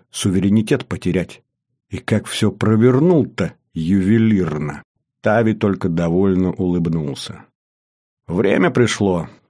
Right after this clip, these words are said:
Ну и так сложились обстоятельства и условия в мире.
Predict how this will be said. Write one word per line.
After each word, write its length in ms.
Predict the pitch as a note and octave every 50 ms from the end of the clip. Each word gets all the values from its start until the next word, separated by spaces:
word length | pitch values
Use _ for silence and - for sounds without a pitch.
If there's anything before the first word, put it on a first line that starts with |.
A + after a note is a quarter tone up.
| _ _ _ _
Ну 240 | F#2+ G2+ C#3+ F3+ G3
и 80 | D#3
так 220 | A#2+ - D3 D3+ -
сложились 540 | - B2 A#2 G2+ B2 D3+ C#3 C3 A#2 -
обстоятельства 1040 | A2 G#2 - - - G#2+ F#2+ F#2 G2 A#2 C#3 C3+ D3 B2 B2 - - - G2 G2 - - _ _
и 80 | G2
условия 640 | G2+ F#2+ E2+ - - F2+ F#2+ A2 B2 A#2+ A#2+ A2 G#2+
в 120 | F#2 D#2+
мире. 360 | G2 G#2 A2+ G#2+ G2+ G2+ G2